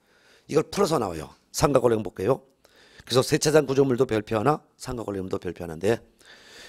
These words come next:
상가권리금 봅니다. 영업용 건물의 영업시설, 비법 등 유형물이나 거래처, 신용, 영업상의 노하우 또는 특수한 장소적 이익에 대한 대가, 이와 같이 또는 점포 위치에 따른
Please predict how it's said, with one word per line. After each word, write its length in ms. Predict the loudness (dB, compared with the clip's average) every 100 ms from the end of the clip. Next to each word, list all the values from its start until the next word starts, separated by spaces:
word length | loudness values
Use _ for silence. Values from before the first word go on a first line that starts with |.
| 0
상가권리금 500 | 4 6 6 4 0
봅니다. 260 | -6 -8 2
영업용 440 | 6 6 4 2 2
건물의 320 | 2 2 4
영업시설, 540 | 4 2 0 0 2
비법 380 | 4 2 0 -2
등 160 | -4 -4
유형물이나 800 | -4 0 0 0 -4 -4 -6 -8 _ _ _ _ _ _ -20 -2
거래처, 560 | 6 6 6 4 0 -2 _ _ _ _ -8
신용, 420 | 0 4 2 2 2
영업상의 520 | 4 4 2 0 0
노하우 420 | 2 2 2 0 -4 -2
또는 240 | 2 2 -2 _ _ _ _ _ _ _ -10
특수한 300 | 2 4 4
장소적 440 | 0 0 0 -2
이익에 260 | 0 2 2
대한 200 | 2 -2
대가, 400 | -4 -6 -10 -12 _ _ _ _ _ _ _ _ _ _
이와 140 | 4
같이 260 | 4 4 -2 -2
또는 220 | -2 -2 2
점포 400 | 0 2 0 0
위치에 320 | -2 -2 -2
따른 340 | 2 2 0